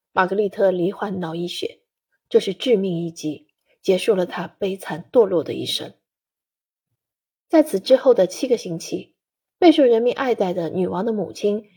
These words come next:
也撒手人寰。她是王室成员们的导师，是大不列颠人民最敬爱的祖母。她爱喝杜松子酒，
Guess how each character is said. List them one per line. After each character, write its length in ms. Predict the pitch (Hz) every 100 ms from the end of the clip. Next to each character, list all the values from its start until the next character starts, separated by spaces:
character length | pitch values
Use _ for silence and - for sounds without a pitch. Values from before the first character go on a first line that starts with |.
| _
也 180 | 170
撒 320 | 160 - 185 175
手 220 | - 156
人 180 | 156 151
寰。 300 | - - - _ _ _ _ _ _ _ _ _ _ _ _ _ _
她 140 | 240
是 120 | 233
王 160 | 220 190
室 140 | 220
成 180 | 190 -
员 140 | 185 190
们 120 | 185
的 120 | 175
导 180 | 160 -
师， 400 | - 160 151 - _ _ -
是 160 | -
大 180 | 240 285
不 100 | 226
列 140 | 240 214
颠 180 | 254
人 140 | 233 196
民 260 | 208 202 -
最 220 | - 294
敬 240 | 214 214 196
爱 120 | 185
的 120 | 170
祖 260 | 165 156 160
母。 300 | 170 123 _ _ _ _ _ _ _ _ _ _ _
她 180 | - 214
爱 200 | 208 226
喝 220 | 202 220
杜 140 | 202 226
松 260 | - 269
子 120 | 285 -
酒， 340 | - - _